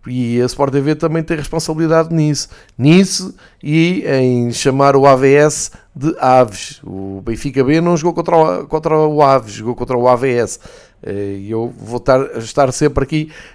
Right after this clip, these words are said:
nesta luta. Pois bem, o Casa Pia em Rio Maior recebeu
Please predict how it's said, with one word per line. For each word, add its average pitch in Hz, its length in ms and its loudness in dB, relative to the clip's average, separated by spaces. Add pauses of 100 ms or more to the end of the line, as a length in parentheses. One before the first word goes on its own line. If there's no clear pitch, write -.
(100)
nesta 147 340 2
luta. 123 420 -2 (380)
Pois 170 160 2
bem, 156 160 6
o 143 60 2
Casa 180 240 2
Pia 170 160 0
em 143 120 4
Rio 151 140 2
Maior 151 480 4 (340)
recebeu 127 720 2